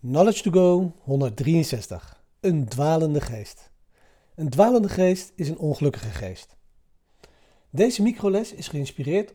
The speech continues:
op basis van een idee uit het boek De Stresstest van Ian Robertson. Niet zo lang geleden hebben we wat tijd doorgebracht met de briljante neurowetenschapper Ian Robertson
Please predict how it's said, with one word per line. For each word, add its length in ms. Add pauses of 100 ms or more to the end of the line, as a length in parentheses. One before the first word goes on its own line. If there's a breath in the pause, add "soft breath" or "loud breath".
op 140
basis 320
van 120
een 120
idee 400
uit 140
het 140
boek 360
De 100
Stresstest 840
van 240
Ian 380
Robertson. 520 (1040 soft breath)
Niet 180
zo 100
lang 200
geleden 500 (320 soft breath)
hebben 300
we 60
wat 200
tijd 280
doorgebracht 560
met 160
de 60
briljante 680
neurowetenschapper 1080 (200)
Ian 480
Robertson 520